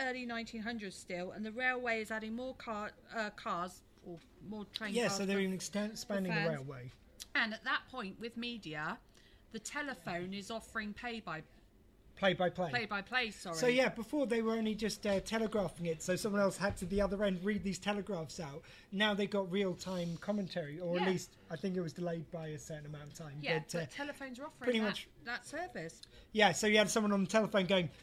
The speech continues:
Speaker 2: "Yeah, he's scored a goal. Yeah, he passed. It's going to the other guy." <laughs>
Speaker 1: So now we're gonna
Speaker 2: And
Speaker 1: go
Speaker 2: also, it's quite late on that they even put numbers on the back of the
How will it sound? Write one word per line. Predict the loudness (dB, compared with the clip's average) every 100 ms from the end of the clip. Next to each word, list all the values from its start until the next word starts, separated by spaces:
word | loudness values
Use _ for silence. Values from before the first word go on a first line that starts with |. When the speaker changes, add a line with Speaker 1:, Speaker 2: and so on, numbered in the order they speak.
| -16 2
Speaker 2:
"Yeah, | 8 8 8
he's | 0 -2
scored | 0 2
a |
goal. | 2 0 -6 -20 -20 -18 -6 8
Yeah, | 8
he | 8
passed. | 6 4 4 -4 -14 -18 -20 -4
It's | 2
going | 4
to | 6
the | 6
other | 6
guy." | 8 8 8 6
<laughs> | 2 4 2 0 -4 -6 -8 -10 -20 -20 -20 -20 -12 -8 -8 -8 -14
Speaker 1:
So | -6 -2
now | 0 0
we're | 0
gonna | 0 0
Speaker 2:
And | 2
Speaker 1:
go | 6 6
Speaker 2:
also, | 6 6
it's | 6
quite | 6 6
late | 8 8
on | 8 4
that | 4
they | 4
even | 4 4 0
put | 0 0
numbers | 4 2 4 2 2
on |
the | 0
back | 0 -2 -2
of | -2
the | -2 -2